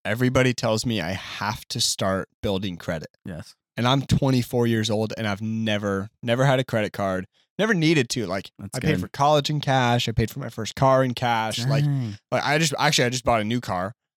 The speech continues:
Speaker 1: Um, I'm trying to sell my old one, but I paid for that in cash too, because I just grew up with this principle of
Speaker 2: Yeah, that's
Speaker 1: if you
Speaker 2: great.
Speaker 1: don't have money for it, you can't buy it.
Speaker 2: Yeah.
Speaker 1: Like, you just, you can't.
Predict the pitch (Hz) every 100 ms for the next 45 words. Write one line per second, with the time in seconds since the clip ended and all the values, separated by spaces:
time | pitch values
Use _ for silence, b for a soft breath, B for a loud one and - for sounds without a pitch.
0 | - 110 104 95 95 135 117 - 117 104
1 | 104 113 90 92 - - 101 - 135 147
2 | 180 165 151 151 139 196 - - _ _
3 | _ - 135 143 131 120 - - 131 135
4 | 147 143 127 - 113 - - 147 - -
5 | - - - 107 101 92 87 - - 113
6 | 110 123 143 135 127 131 131 - 101 92
7 | 104 - 123 - 127 120 - 170 135 -
8 | - _ _ _ _ - 101 - _ 147
9 | 143 151 151 - 139 - - - - -